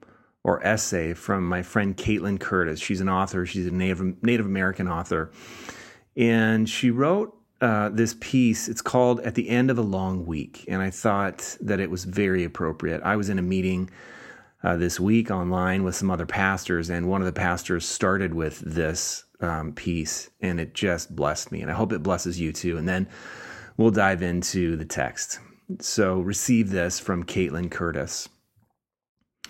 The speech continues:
"All I can say at the end of a long week is that I hope your will was done. I hope good came from bad."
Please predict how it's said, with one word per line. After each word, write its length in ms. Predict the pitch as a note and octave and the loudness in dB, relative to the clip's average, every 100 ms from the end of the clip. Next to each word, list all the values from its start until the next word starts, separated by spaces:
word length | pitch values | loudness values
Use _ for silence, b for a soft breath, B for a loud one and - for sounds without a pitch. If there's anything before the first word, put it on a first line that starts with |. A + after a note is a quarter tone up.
| B B B - | B B B 4
"All 160 | B2 | 6
I 80 | C3+ | 6
can 200 | C3+ B2+ | 4 2
say 340 | A2+ - F#2+ F#2 | 2 2 2 2
at 120 | F#2+ | 2
the 140 | F2+ | 0
end 240 | F#2+ G2+ G2+ | 2 2 0
of 100 | F2 | 0
a 40 | |
long 380 | E2+ G2 G2 F#2+ | 0 2 2 0
week 300 | F2+ E2+ F2 | 0 -2 -4
is 160 | E2+ | -4
that 120 | F2 E2+ | -2 -2
I 60 | |
hope 380 | F2 G2 G2 - | 0 0 -2 -2
your 220 | F#2+ F2+ | 0 0
will 320 | F2 F2 E2 | 0 0 0
was 220 | D#2+ D2+ - | -2 -6 -6
done. 340 | B1+ C#2 D2+ - _ _ b b b b b | -6 -6 -10 -18 _ _ b b b b b
I 80 | G2+ | 0
hope 340 | G2+ A2 A2 - | 4 4 2 2
good 300 | G#2+ F#2+ E2+ | 2 2 -2
came 340 | F#2+ F2 D#2+ | -2 -2 -4
from 240 | - F2+ | -4 -2
bad." 400 | D#2+ D2 D2+ C#2 | 0 0 -2 -6